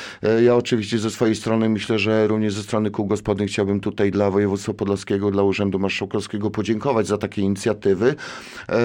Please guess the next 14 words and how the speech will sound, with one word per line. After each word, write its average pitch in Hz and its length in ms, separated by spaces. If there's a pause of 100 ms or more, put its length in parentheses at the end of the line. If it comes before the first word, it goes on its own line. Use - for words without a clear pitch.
(260)
bo 113 320
to 160 260
jest 147 220
potrzebne 98 640
dla, 120 320
dla 120 180
lokalnej 117 460
społeczności, 120 840
dla, 110 260
dla 110 180
mieszkańców 120 560
takich - 320
małych 120 320
miejscowości, 120 960